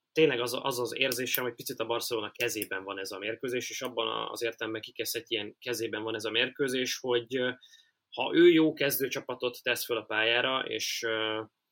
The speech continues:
megtalálja azt a formációt, felállást, ö, játékfelfogást, amiben a legjobban működik, ö, ez a Barcelona, és amiben a legjobban érzi magát Lionel Messi, akkor valószínűleg tovább tud, ö, ebből a körből jutni,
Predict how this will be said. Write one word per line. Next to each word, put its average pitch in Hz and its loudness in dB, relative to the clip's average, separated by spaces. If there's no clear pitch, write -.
megtalálja 117 2
azt - -6
a 104 -6
formációt, 110 -2
felállást, 104 -4
ö, 107 -6
játékfelfogást, 104 -6
amiben 104 -6
a 107 -2
legjobban 113 -4
működik, 107 -10
ö, 104 -6
ez 117 -6
a 107 -4
Barcelona, 127 -2
és 147 -2
amiben 110 -4
a 104 -2
legjobban 131 4
érzi 101 -2
magát 95 -6
Lionel 98 -4
Messi, 151 -4
akkor 110 -8
valószínűleg 107 -6
tovább 98 -4
tud, 98 -14
ö, 98 -6
ebből 98 -10
a 95 -8
körből 95 -8
jutni, 98 -10